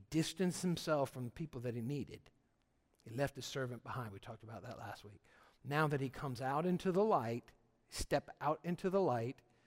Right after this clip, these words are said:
following God's instruction, these five things, what happens? He once again connects relationally with another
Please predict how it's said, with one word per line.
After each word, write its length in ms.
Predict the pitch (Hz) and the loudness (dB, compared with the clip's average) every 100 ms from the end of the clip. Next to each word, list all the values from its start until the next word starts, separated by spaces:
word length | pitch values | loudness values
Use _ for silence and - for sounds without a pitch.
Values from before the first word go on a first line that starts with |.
| _ _ | _ _
following 480 | - 127 135 165 170 | -4 2 6 6 6
God's 300 | 160 160 165 | 6 6 4
instruction, 760 | 185 - - 139 - 120 117 123 _ - _ - | 0 0 -2 -2 -4 -8 -6 -8 _ -20 _ -6
these 220 | 143 139 | -4 -2
five 340 | - 135 151 | 0 2 2
things, 400 | - 143 123 113 - | 2 0 0 -4 -4
what 160 | 135 | -2
happens? 400 | 123 131 - 104 - - - _ _ - _ | 0 0 -2 -14 -16 -20 -20 _ _ -20 _
He 100 | - | -16
once 320 | 110 139 143 160 | -6 -2 -2 0
again 440 | 147 147 131 123 - - | 4 4 4 0 -6 -18
connects 600 | - 123 123 131 156 - - | -10 -6 -2 2 0 -2 -6
relationally 1300 | 127 117 131 151 165 165 - 147 127 113 - - - _ _ _ _ - | -4 -2 2 6 6 6 2 0 0 -2 -6 -8 -14 _ _ _ _ -12
with 160 | 123 117 | -8 -2
another 560 | 113 131 139 151 156 | 0 2 4 4 4